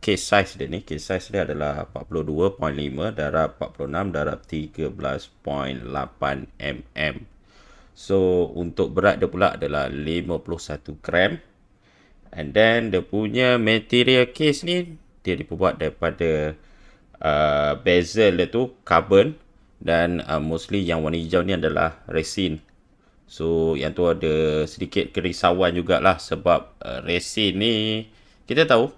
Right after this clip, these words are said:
G-Shock ni lama-lama dia akan crack kan.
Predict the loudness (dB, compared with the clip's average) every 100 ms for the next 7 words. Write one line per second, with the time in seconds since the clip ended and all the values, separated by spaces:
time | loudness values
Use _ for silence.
0 | _ _ _ _ _ _ _ -6 0 -2
1 | 0 0 0 0 -2 -2 -4 -2 -2 0
2 | -2 -4 2 2 4 2